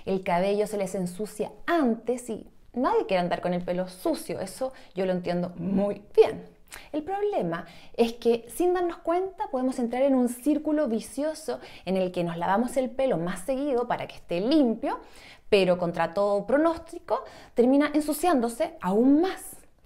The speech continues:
Suena como contradictorio, pero esto es lo que sucede.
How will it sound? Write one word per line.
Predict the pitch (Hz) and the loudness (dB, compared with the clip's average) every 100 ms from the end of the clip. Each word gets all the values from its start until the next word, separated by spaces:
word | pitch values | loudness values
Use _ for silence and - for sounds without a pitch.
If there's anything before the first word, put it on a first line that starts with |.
| - - | -20 -16
Suena | 427 554 | -10 -2
como | 494 381 | 0 2
contradictorio, | 285 240 226 226 208 208 208 | 2 2 0 0 0 0 0
pero | 190 180 - - - - | 0 -2 -6 -18 -12 -6
esto | 330 370 | -2 0
es | |
lo | 339 | 0
que | 277 247 | 0 -4
sucede. | 208 - 151 - - | -6 -6 -6 -6 -8